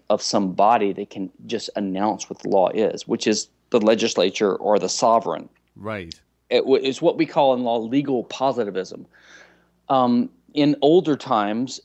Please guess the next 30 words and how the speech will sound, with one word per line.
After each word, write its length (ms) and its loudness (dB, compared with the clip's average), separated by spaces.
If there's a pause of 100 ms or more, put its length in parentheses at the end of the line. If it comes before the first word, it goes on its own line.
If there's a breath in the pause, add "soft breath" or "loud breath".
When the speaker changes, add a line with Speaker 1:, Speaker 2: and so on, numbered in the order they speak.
Speaker 1:
the 240 -4
idea 280 0
of 100 -4
law 280 2
was 480 -2 (320)
we 180 -2
are 140 0
trying 600 0
to 100 -10
discern 760 -6 (100)
a 60 0
body 580 2
of 380 -6
normative 520 0
law 380 2
that 180 -10
governs 400 -2
human 460 -4
interpersonal 640 -6
relationships. 800 -4 (720 soft breath)
It's 220 0
not 240 6
an 60 2
exact 420 2
science 480 -10
like 260 -6
physics 520 -8
is 280 -8
or 100 -14
chemistry, 640 -8